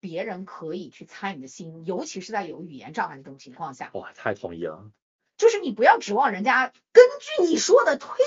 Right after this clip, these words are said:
Speaker 1: 导出一个什么来，我觉得这个是对自己和对别人不负责任的原因，
Speaker 2: 是。
Speaker 1: 就是一个表现。
Speaker 2: 是。
Speaker 1: 我有一次在跟一个，呃，公司的一个同事在交流的时候，我其实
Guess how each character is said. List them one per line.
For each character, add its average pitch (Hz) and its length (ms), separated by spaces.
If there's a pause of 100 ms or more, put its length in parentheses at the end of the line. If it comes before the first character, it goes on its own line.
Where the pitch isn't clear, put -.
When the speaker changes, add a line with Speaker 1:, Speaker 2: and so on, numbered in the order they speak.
(160)
Speaker 1:
导 - 220
出 359 200
一 277 100
个 269 120
什 196 140
么 202 60
来， 190 160
我 196 60
觉 185 120
得 285 80
这 403 80
个 403 60
是 392 160
对 294 320 (240)
自 392 160
己 233 80
和 202 100
对 247 180 (120)
别 165 140
人 202 160
不 180 100
负 247 140
责 170 160
任 202 180
的 160 80
原 143 220
因， 240 60
Speaker 2:
是。 214 260
Speaker 1:
就 202 100
是 196 120
一 156 100
个 190 100
表 - 200
现。 - 280 (100)
Speaker 2:
是。 - 280 (180)
Speaker 1:
我 359 120
有 214 160
一 190 40
次 240 260
在 208 260
跟 226 320
一 180 120
个， 165 520
呃， 143 480 (360)
公 269 160
司 277 120
的 214 120
一 165 60
个 185 60
同 160 180
事 196 160
在 156 240
交 226 280
流 214 100
的 147 120
时 160 120
候， - 280 (560)
我 202 260
其 - 140
实 359 420